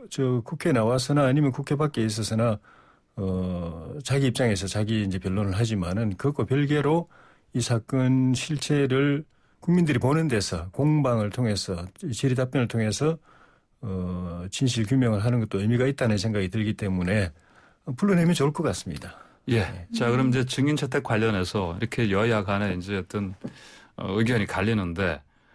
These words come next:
Speaker 2: 이제 결국은 결과적으로는 채택은 거-, 지금 잘 안 되고 있습니다. 이제 이 관련해서,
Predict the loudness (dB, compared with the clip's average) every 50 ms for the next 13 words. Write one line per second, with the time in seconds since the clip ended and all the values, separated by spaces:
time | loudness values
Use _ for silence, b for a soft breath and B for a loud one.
0 | b b b b -4 -4 -2 0 0 2 2 2 2 2 0 0 2 2 2 2
1 | 2 0 0 0 0 -2 -2 -4 -6 -4 -4 -4 -2 -2 -2 -2 -4 -6 -10 -12
2 | -12 -8 -4 -4 -2 -2 -2 -2 0 0 0 2 0 0 -2 -2 -2 -2 0 0
3 | -2 -4 -6 -8 -8 -6 -4 -2 -2 -2 -2 0 0 0 2 2 2 0 0 0
4 | 0 0 0 -2